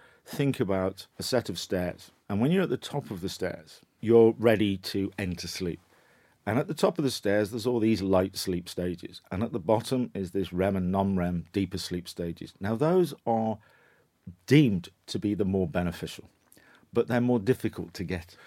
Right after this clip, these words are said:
So if you look at it, sort of every ninety minutes is a cycle, and you want to s-, get to the top, go down the stairs, continue to the bottom, wallow in the good deep sleep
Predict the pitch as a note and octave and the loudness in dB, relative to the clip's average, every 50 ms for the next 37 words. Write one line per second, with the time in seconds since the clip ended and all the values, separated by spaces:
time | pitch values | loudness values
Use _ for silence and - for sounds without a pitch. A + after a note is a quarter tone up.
0 | - - - - - - _ - D#3 G3+ A3+ - C4+ C#4 B3+ A3+ F#3 D3 - C#3+ | -20 -20 -20 -20 -20 -18 _ 2 4 4 4 4 4 4 6 6 6 6 6 2
1 | - - F#2 F#2+ - - _ _ _ _ _ _ _ _ - - - G2+ G#2 A2 | 0 0 -2 -4 -4 -6 _ _ _ _ _ _ _ _ -8 -2 0 2 4 4
2 | C3 C3+ D#3 D#3 D#3 D3 D3 D3 C#3 - D3 C3+ A2+ G2+ G2 G2 - - A2 G2+ | 6 6 6 6 6 6 4 2 4 4 2 4 4 2 0 -4 -6 -4 -4 -2
3 | G2+ A2 - - - F#2 F2+ F2+ - - F2 E2+ - _ _ _ _ _ _ - | -2 -2 -2 0 0 0 0 -2 -4 -6 -8 -8 -8 _ _ _ _ _ _ -8
4 | F#2 F#2+ G#2+ C3 C#3+ B2+ A#2 G#2+ G2 - F#2 F2+ F2 - _ _ _ _ _ _ | -4 0 2 4 4 4 4 0 0 -2 -4 -4 -4 -6 _ _ _ _ _ _
5 | _ - - - _ - C3 - - - D3+ D3+ - - - A2+ A#2 C#3+ - _ | _ -18 -18 -4 _ 0 0 0 -2 -8 -10 -10 -10 -4 -2 -2 -2 -2 -6 _
6 | _ _ _ _ _ _ _ _ _ - F2+ F2 F2 G2 G#2 B2 D3 E3 D#3 - | _ _ _ _ _ _ _ _ _ -4 -2 0 0 2 2 2 2 0 -4 -4
7 | - D3+ B2+ A#2+ A#2+ C3 C#3 - - _ _ _ _ _ _ _ _ - F2+ E2+ | -4 -4 -4 -2 -4 -6 -10 -14 -18 _ _ _ _ _ _ _ _ -12 -10 -10
8 | - - B2 B2+ D3 E3 - - D3 C3 F#2 A2 G#2 G#2 - G#2 G#2 G2 - _ | -4 -2 -2 0 0 0 0 0 0 0 2 2 0 0 0 -4 -10 -12 -14 _
9 | _ - _ _ - D#2+ D#2 E2+ F#2+ A#2 C#3+ D#3+ E3+ F3 E3+ D#3+ D3+ C#3 C3+ B2+ | _ -20 _ _ -10 -4 2 6 8 10 10 10 10 8 8 8 6 6 4 2
10 | A#2 G2+ F2 - B2 B2 G2+ F2+ - G#2 G2+ G#2 - - - G2 F#2 F#2+ G2 | 2 0 0 0 0 0 0 0 -2 -2 -2 -2 -6 -8 -8 -6 -6 -6 -6